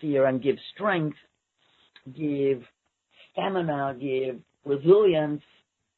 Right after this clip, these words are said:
and help people to climb out of where fear puts you, which is in a very compromised place within your soul. And so, no, there is no fear within me, beloved, because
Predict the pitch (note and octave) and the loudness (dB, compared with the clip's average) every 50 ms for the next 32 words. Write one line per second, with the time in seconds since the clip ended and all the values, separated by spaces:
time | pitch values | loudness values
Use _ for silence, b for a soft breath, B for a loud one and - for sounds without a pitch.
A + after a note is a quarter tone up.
0 | _ _ _ - D3+ D3+ D3 D3 D#3+ - - F3+ F3 E3+ - - F3 F3+ E3+ - | _ _ _ -8 -6 -6 -6 -6 -8 -8 -6 -6 -6 -6 -8 -12 -14 -14 -10 -4
1 | F3 E3+ D3 C#3 C#3 C#3 - _ _ _ _ _ _ _ - - - F3 E3+ E3 | -2 0 0 0 -2 -4 -8 _ _ _ _ _ _ _ -20 -20 -10 -6 -4 -2
2 | D#3 D3+ D3 - - - - E3+ D#3+ D3+ D3+ D3 D3 D#3 F3+ G3 F#3 E3+ C#3 C#3 | -2 -4 -4 -6 -10 -6 -2 -2 0 0 0 -2 0 0 0 2 2 2 2 0
3 | C3+ C3 - _ _ _ _ _ - C#3 C#3+ C3+ C#3 C3+ - - _ E3+ D#3+ D3+ | -2 -4 -10 _ _ _ _ _ -10 -2 0 2 2 0 -2 -8 _ -6 -4 -4
4 | C#3 C3+ - - E3 D#3+ - _ _ D3 C3 B2 A#2+ C3 - - - D#3 C#3+ - | -4 -6 -6 -6 -6 -6 -8 _ _ -20 -20 -14 -14 -14 -14 -14 -16 -16 -16 -16
5 | - C#3 C#3+ C#3 C3+ B2+ C3+ C#3 C#3 C#3 C3+ B2+ - - C3+ B2+ B2+ B2 - C3+ | -16 -12 -10 -10 -8 -4 0 0 2 2 0 -2 -4 -6 -8 -8 -8 -10 -12 -10
6 | B2 A#2+ A2+ A#2 B2 A#2+ - _ _ - - A#2+ A#2+ A2+ - _ _ _ _ _ | -10 -8 -10 -10 -12 -14 -16 _ _ -18 -16 -14 -14 -16 -16 _ _ _ _ _
7 | _ _ _ _ _ _ C3+ C3 B2 B2+ B2+ B2 A#2+ A#2 B2 B2+ - - - B2+ | _ _ _ _ _ _ -12 -10 -10 -12 -12 -12 -12 -14 -14 -16 -18 -20 -20 -20
8 | A#2+ A#2 A2+ G#2+ G2 F#2 _ _ _ _ _ _ _ _ _ _ _ _ - C3+ | -16 -16 -16 -16 -18 -20 _ _ _ _ _ _ _ _ _ _ _ _ -20 -20
9 | - - _ - D3 C#3 C#3 D3 D#3 D#3+ E3 E3 D#3+ D3+ - D#3 D#3 E3+ F3+ E3+ | -20 -14 _ -6 -4 -4 -2 -2 -2 0 0 0 -2 0 2 2 2 2 -2 -4
10 | - A3 G#3 G#3 F#3+ - _ - F#3 E3+ E3 D#3+ D3+ D#3 D3 D3+ D3 C#3 C#3 C#3 | -6 -8 -10 -10 -10 -14 _ -12 -10 -8 -6 -6 -6 -6 -6 -6 -8 -8 -8 -8
11 | C#3 C3 B2 C3+ C3 C3 B2+ A#2+ B2 A#2 A2 A2+ A2+ - _ b b b b b | -10 -8 -8 -6 -4 -4 -4 -4 -4 -4 -4 -6 -6 -8 _ b b b b b
12 | b b _ - D3 E3+ E3 - - E3+ D#3+ D3+ | b b _ -12 -12 -12 -10 -4 -2 -2 -2 -2